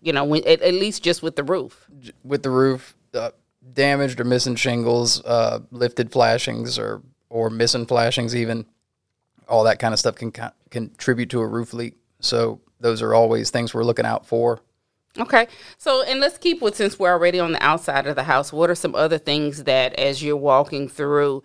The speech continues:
Speaker 1: in terms of from a seller perspective, what are some things that you're gonna point out to them that they may need to get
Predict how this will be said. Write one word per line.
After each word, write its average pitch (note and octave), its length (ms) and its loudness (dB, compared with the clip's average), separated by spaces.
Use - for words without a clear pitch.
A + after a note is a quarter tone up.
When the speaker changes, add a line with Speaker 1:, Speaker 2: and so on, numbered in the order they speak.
Speaker 1:
in D3 140 -2
terms D3 320 2
of D3 120 4
from D3 220 2
a C#3+ 60 -2
seller D3 340 0
perspective, B2+ 720 -6
what D#3 240 4
are E3 60 2
some D#3 160 -4
things D3 320 0
that C#3+ 160 -4
you're D3+ 80 -4
gonna C3 160 -2
point C#3+ 280 0
out C3 200 -2
to D3 100 -4
them C3 220 -2
that B2+ 160 0
they B2 120 2
may C3 220 0
need C3 200 -4
to B2 120 -2
get C3+ 420 -2